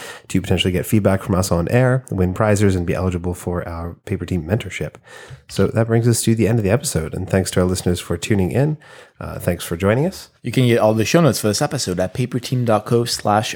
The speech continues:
Speaker 2: one one four, one hundred and fourteen.
Speaker 1: And if you wanna leave us a review, you can do that at paperteam dot co slash iTunes. And all those reviews will help us, uh, get new listeners and build our community.
Speaker 2: And as always, I'm on Twitter at T V Calling.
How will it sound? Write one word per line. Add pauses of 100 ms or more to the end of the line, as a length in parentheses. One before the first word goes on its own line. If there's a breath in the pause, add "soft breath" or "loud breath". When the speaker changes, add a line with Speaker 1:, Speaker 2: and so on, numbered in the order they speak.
Speaker 2:
one
one
four, (180)
one
hundred
and
fourteen. (560 loud breath)
Speaker 1:
And
if
you
wanna
leave
us
a
review,
you
can
do
that
at
paperteam
dot
co
slash
iTunes.
And
all
those
reviews
will
help
us,
uh,
get
new
listeners
and
build
our
community. (260)
Speaker 2:
And
as
always,
I'm
on
Twitter
at
T
V
Calling.